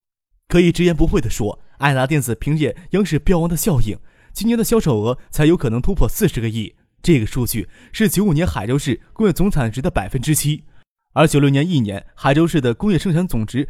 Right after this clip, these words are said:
增加主要靠爱达电子做出贡献，也毫无疑问，绝大多数人将爱达电子的成就归结到市场营销的成功上，这一切都可能导致市场营销人员的自我膨胀。这几乎是国内一些成功的民营企业都会去走的路，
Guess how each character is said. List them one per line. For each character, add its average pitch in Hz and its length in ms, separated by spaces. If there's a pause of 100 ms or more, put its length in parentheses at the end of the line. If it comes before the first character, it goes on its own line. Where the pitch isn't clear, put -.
(200)
增 214 120
加 220 140
主 131 140
要 139 100
靠 147 320
爱 165 140
达 151 100
电 175 160
子 107 140
做 131 160
出 139 100
贡 143 180
献， - 300 (280)
也 127 160
毫 127 180
无 147 80
疑 113 140
问， 117 140 (440)
绝 208 140
大 220 100
多 233 140
数 - 120
人 139 160
将 180 160
爱 - 140
达 147 140
电 214 140
子 139 120
的 110 60
成 135 180
就 127 160 (220)
归 196 120
结 151 140
到 143 120
市 - 140
场 113 160
营 113 160
销 185 140
的 143 80
成 123 160
功 170 160
上， 104 260 (480)
这 143 140
一 113 100
切 - 240 (160)
都 180 100
可 160 120
能 - 80
导 101 180
致 110 180 (140)
市 - 160
场 104 140
营 120 100
销 131 140
人 117 120
员 113 140
的 110 220
自 - 160
我 107 160
膨 113 180
胀。 113 180 (640)
这 160 140
几 143 160
乎 156 140
是 139 120
国 131 140
内 139 100
一 135 60
些 139 140
成 131 200
功 139 120
的 131 80
民 117 200
营 160 60
企 - 160
业 117 160 (140)
都 185 100
会 196 100
去 - 140
走 90 200
的 110 100
路， - 260